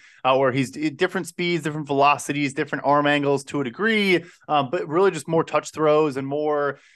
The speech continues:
you know, feathering the ball in and, and, and not so often just using his, you know,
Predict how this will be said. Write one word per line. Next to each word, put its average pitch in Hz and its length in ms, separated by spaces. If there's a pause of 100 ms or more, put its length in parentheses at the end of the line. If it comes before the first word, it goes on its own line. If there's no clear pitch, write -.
(540)
you 254 80
know, 180 100
feathering 190 400
the 185 60
ball 190 260
in 170 220
and, 165 100
and, 151 480
and 151 140
not 156 260
so 170 340
often 151 360
just 123 160
using 139 240
his, 131 260
you 151 80
know, 113 180